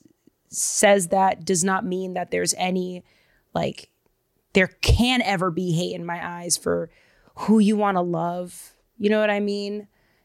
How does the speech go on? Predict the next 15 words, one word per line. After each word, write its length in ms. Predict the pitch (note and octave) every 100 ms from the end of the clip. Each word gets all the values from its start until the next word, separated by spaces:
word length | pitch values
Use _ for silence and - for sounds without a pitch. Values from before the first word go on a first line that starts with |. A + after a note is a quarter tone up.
| _
Um, 360 | E3+ E3+ E3+ E3
and 100 | G#3+
again, 240 | G#3 A3
this 180 | G#3 G3+
is 120 | G#3
above 340 | G3 E3+ F#3+ F#3+
my 580 | F#3 F#3 F3+ F3+ F3+ F3 _ _ _ _ _ _ - _
level 360 | F#3+ F#3+ F#3 F3
of 500 | F3 E3+ D#3+ - - _ _
expertise 800 | F#3 F3+ - F#3 - F#3+ F#3+ -
and 160 | F#3 F3+
stuff, 420 | - F#3 F#3 - - - -
but 340 | E3+ E3+ E3+ _ _ _ _ _
nah, 220 | F3+ E3+
dog. 400 | E3+ D#3+ E3+ E3